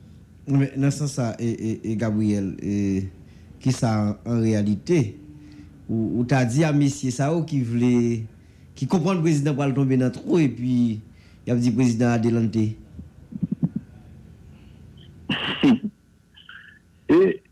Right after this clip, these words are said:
Speaker 2: bon, moi-même, comme moi, je moi-même, pas, pas, pas prêter trop sur question ça, parce que moi-même, pas de problème avec le président, moi-même, toujours attaché à président Jovenel.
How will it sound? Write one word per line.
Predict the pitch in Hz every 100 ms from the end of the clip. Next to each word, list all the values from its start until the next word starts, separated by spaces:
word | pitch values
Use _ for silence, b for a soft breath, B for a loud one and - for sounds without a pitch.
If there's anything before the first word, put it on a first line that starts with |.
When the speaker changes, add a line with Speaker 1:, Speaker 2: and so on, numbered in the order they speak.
| -
Speaker 2:
bon, | 165 - - - - - - - - 277 285 - _
moi-même, | 170 254 190 156
comme | 196 214
moi, | 202
je | 170
moi-même, | 156 147 127
pas, | 120 160 _ 139
pas, | 165 - - 131 107
pas | 127
prêter | - 143 131
trop | - 131 -
sur | -
question | - 110 -
ça, | - 135 113 - b b b _
parce | 104 -
que |
moi-même, | 127 123 120 110
pas | 107
de | 113
problème | - 117 110 110 104
avec | 101 104
le | -
président, | 110 95 107 110 117 131 - b b _ 104
moi-même, | 110 110 107
toujours | 123 107 120 120 -
attaché | 113 123 104 - - 127 135 _ _
à | 113
président | 101 107 104 104 98
Jovenel. | 104 92 98 107 90